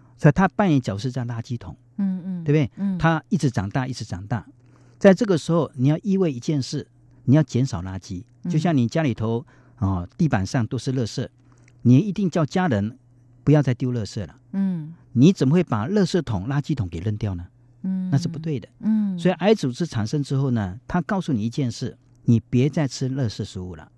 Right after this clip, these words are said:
Speaker 2: 嗯。
Speaker 1: 把控你的饮食就可以了。
Speaker 2: 嗯。
Speaker 1: 你只要把控好，很自然的，这个垃圾桶它没有存在的必要，会功成身退的。
Speaker 2: 嗯。
Speaker 1: 我们今天在台湾有太多这样的案例，成功案例在的。
Speaker 2: 嗯哼。
Speaker 1: 所以因此我们建议大家，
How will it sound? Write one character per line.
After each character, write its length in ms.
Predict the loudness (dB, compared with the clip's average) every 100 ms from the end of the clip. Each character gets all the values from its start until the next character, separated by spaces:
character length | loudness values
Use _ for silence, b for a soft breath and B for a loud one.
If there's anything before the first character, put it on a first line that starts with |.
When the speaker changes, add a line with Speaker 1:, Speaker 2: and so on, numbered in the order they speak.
| -8
Speaker 2:
嗯。 500 | -4 -4 -6 -10 -16 -20 _
Speaker 1:
把 140 | -2 0
控 200 | 0 0
你 40 |
的 80 | -2
饮 160 | -6 -8
食 160 | -10
就 80 | -10
可 160 | -8 -8
以 120 | -8
了。 140 | -14 _
Speaker 2:
嗯。 380 | -6 -4 -6 0
Speaker 1:
你 140 | 4 4
只 100 | 2
要 80 | 0
把 180 | 0
控 220 | 0 -2 -2
好， 200 | -4 -4
很 200 | -2 0
自 160 | 0
然 180 | 0 0
的， 180 | -4 -8 _ b b b
这 100 | 2
个 100 | 4
垃 140 | 4
圾 180 | 2 0
桶 240 | -2 -4 -4
它 120 | -2
没 100 | 0
有 80 | -2
存 200 | -2 -4
在 120 | -2
的 60 | -4
必 120 | -4
要， 120 | -4 -4 -6
会 140 | -4 -2
功 200 | -2 -2
成 160 | -2 -8
身 180 | -8 -12
退 180 | -12 -16
的。 120 | -18 _
Speaker 2:
嗯。 400 | -4 -2 -2 -2 -2
Speaker 1:
我 100 | 0
们 120 | 0
今 120 | 0
天 100 | -2
在 140 | -2 -4
台 180 | -2 -2
湾 220 | -2 -4
有 100 | -8
太 260 | -8 -6
多 160 | -6 -6
这 120 | -4
样 60 | -4
的 60 | -4
案 160 | -6
例， 140 | -6 -6
成 160 | -6 -6
功 100 | -6
案 160 | -8
例 100 | -10
在 220 | -10 -12
的。 100 | -12 -16 -6
Speaker 2:
嗯 240 | -4 -2
哼。 240 | -4 -6 -2
Speaker 1:
所 120 | 2
以 60 |
因 120 | 2 0
此 120 | 0
我 40 |
们 120 | 0
建 160 | 0 0
议 60 | 0
大 180 | 0
家， 340 | 0 0 -2